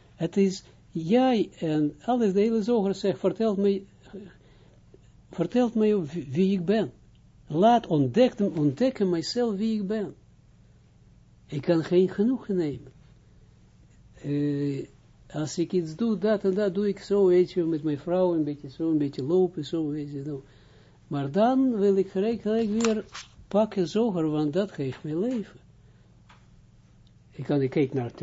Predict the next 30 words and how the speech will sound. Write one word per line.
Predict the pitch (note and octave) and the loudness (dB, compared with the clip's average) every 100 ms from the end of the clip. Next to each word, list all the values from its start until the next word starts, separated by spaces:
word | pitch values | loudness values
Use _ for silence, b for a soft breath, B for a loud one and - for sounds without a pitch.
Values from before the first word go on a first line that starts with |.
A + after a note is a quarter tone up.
| A2 | -6
V, | C3 G3+ G#3 G3+ | 0 0 2 0
ik | E3+ | 0
kijk | A#2 G#2+ | -4 -8
van | D3 F#3 | -2 -2
alles, | C4+ G3+ - | 0 -2 -4
doe | B2 B2+ B2 | -6 -4 -4
ik | A#2+ | -6
een | A2+ | -6
beetje, | A#2+ A2 A2+ | -6 -6 -10
dus | A#2+ B2+ | -12 -10
een | A#2 A#2 | -10 -10
beetje, | A2+ C3+ C3 C3 | -12 -12 -12 -4
niet | E3 C#3+ C3+ - | -4 -4 -10 -10
met | C3 B2 | -10 -8
de | D#3 | -6
T | |
V | D#3+ D3+ | -4 -2
echt, | G3+ G#3 - | -4 -8 -6
maar | C#3 B2 | -6 -4
dan | B2+ B2 - b b b b b - | -6 -8 -10 b b b b b -12
een | B2 | -6
beetje | C3+ B2+ C3 | -4 -6 -8
zo, | - C3 B2 A#2 - b b b b | -6 -2 -2 -6 -18 b b b b
even, | - C#3+ | -14 -8
even | G#3+ G3+ D3+ | -6 -4 -2
tien | G3 D#3 | 0 2
minuutjes, | B2+ D3+ C#3+ | 2 0 -4
vijf | - D#3+ C#3 | -4 -2 -2
minuutjes | C3+ C3+ B2 | -4 -4 -6
naar, | C3 A#2+ A#2+ | -6 -6 -8